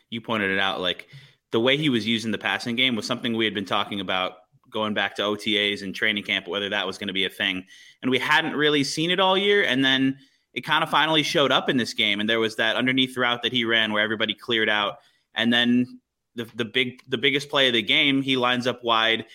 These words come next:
catches a screen, has two blockers right there in front of him and takes it sixty-four yards to the house. So that was a big thing. Uh, just looking at the run defense, I mean, the Giants are towards the very bottom of the league. That's been a huge issue for them.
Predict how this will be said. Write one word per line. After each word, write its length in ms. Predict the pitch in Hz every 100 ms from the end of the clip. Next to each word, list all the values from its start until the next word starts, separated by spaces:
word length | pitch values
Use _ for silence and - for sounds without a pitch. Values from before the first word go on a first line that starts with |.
| - -
catches 280 | 131 127 117
a 80 |
screen, 460 | 113 - 123 120 120
has 180 | 120 110
two 160 | - 120
blockers 460 | 117 113 117 110
right 180 | 113 107
there 140 | 113
in 80 | 104
front 240 | - 131 131
of 60 |
him 160 | 107 104
and 80 | 101
takes 260 | 113 -
it 140 | 107 - _ _ _
sixty-four 560 | - 135 127 120 117 110
yards 240 | 104 104
to 60 | 98
the 100 | 107
house. 240 | 139 -
So 60 | 113
that 180 | 135 143
was 140 | 135
a 40 |
big 240 | 117 117 101
thing. 280 | 110 98 101 _ _ _ -
Uh, 180 | 113 98
just 180 | 196 208
looking 200 | 220 208
at 100 | 131
the 80 | 104
run 280 | 92 139 165
defense, 420 | 107 110 98 98
I 60 |
mean, 140 | 107 110
the 80 | 110
Giants 420 | 113 143 139 131
are 240 | 107 101 -
towards 300 | - 120 104
the 80 | 104
very 300 | 107 123 117
bottom 300 | 101 98 92
of 60 |
the 80 | 90
league. 220 | 90 90
That's 180 | 101 104
been 140 | - 98
a 40 |
huge 340 | - 117 117
issue 200 | 101 98
for 140 | 92 101
them. 240 | 90 87